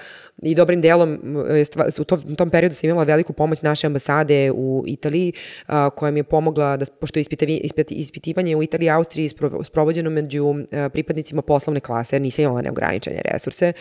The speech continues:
ja sam morala da se fokusiram opet na jednu usku ciljnu publiku koja mi je bila dostupna. I, a, onda je ambasada dala podršku istraživanju, a,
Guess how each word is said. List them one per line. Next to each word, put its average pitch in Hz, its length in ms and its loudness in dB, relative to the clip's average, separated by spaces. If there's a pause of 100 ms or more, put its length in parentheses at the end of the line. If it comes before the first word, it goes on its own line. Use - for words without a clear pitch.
(300)
ja 156 80 0
sam 156 140 -4
morala 156 140 4
da 151 60 -2
se 151 60 -10
fokusiram 156 500 -2
opet 156 220 -2
na 160 80 -4
jednu 151 380 2
usku 131 180 -12
ciljnu 123 300 -8
publiku 180 540 0 (340)
koja 175 140 6
mi 160 80 6
je 156 40 6
bila 151 240 8
dostupna. 151 500 0 (1120)
I, 156 340 4 (120)
a, 143 380 4 (540)
onda 160 220 6
je 156 120 8
ambasada 151 440 4
dala 147 320 6
podršku 190 480 4
istraživanju, 165 680 0 (260)
a, 139 260 4